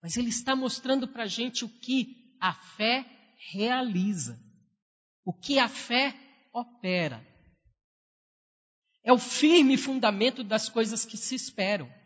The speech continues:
Ela tá dizendo, aquilo que você espera, a fé vai tornar realidade. Estamos juntos, irmãos?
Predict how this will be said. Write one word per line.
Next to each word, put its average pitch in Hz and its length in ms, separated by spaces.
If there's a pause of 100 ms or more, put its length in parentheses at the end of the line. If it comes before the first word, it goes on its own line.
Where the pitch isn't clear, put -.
(420)
Ela 240 100
tá 285 160
dizendo, 262 240
aquilo 330 300
que 330 140
você 285 340
espera, 277 1040 (680)
a 147 140
fé 196 360
vai 190 180
tornar 175 720 (480)
realidade. 180 1500 (640)
Estamos 202 280
juntos, 180 440
irmãos? - 680